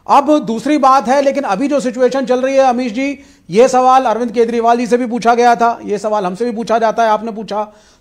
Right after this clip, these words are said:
तो इसका एक सवाल ये है कि we are, हम लोग एक, इसको एक अघोषित आपातकाल का समय मान करके चल रहे हैं।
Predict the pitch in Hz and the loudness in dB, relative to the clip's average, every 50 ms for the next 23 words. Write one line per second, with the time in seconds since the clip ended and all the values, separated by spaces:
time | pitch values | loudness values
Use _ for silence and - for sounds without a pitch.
0 | _ - 220 240 233 - 294 294 - - 254 254 269 285 269 247 247 277 269 220 | _ -4 -4 -4 -2 0 0 0 0 0 0 2 2 2 4 4 4 4 4 2
1 | 302 294 220 185 233 269 277 269 269 277 277 277 262 262 240 226 180 196 240 262 | -2 -2 -2 -4 -2 0 2 4 2 2 0 -4 -4 -2 0 0 0 -2 0 0
2 | 269 277 269 269 277 240 247 - - 285 277 269 - 208 170 190 208 196 269 262 | 2 4 4 2 2 0 -4 -6 0 2 2 2 2 0 -2 -2 -2 -2 -2 -2
3 | 254 220 208 - 214 220 226 226 - 226 240 269 226 254 233 220 226 240 247 220 | -2 -2 0 0 0 -2 -2 -2 -2 -2 -2 -2 -2 -4 -6 -4 -6 -6 -4 -4
4 | 208 214 214 208 226 214 196 220 208 233 208 185 185 170 - 165 170 | -4 -4 -4 -4 -8 -8 -8 -10 -8 -8 -8 -8 -10 -14 -18 -20 -20